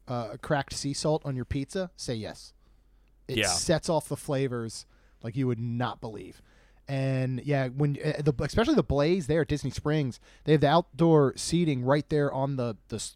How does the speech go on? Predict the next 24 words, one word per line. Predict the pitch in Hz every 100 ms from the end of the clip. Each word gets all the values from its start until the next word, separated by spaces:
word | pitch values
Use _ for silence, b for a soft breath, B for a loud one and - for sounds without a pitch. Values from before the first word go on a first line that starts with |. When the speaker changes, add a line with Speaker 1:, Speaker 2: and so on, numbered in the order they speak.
| _
Speaker 1:
air | 131 127
quote | - 135 123 -
springs. | - - 147 147 123 104 113 - - b b b -
Speaker 2:
Yeah. | 101
Speaker 1:
That | 143 131
if | 117
you | 175
get | 190
a |
good | 160 165
seat | - - 139
out | 156 170 -
there, | 185 190 185 b b b _
and | 139 135 131 131
you | 135
just | 143 -
get | 156 -
yourself | 151 156 151
a, | 147 131
yeah, | 120 123
get | 120
yourself | - 180 156
a | 151
pizza, | 151 135 - 139